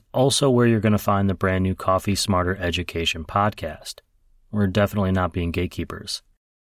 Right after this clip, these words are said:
If you want to improve your at-home coffee brewing skills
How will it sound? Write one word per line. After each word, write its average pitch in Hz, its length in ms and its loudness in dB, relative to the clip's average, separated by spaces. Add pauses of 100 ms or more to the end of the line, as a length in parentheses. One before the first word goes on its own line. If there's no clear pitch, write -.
(160)
If 98 120 -2
you 104 120 6
want 101 140 6
to 98 80 2
improve 110 440 2
your 98 180 2
at-home 98 460 0
coffee 101 320 0
brewing 98 420 2
skills 131 580 0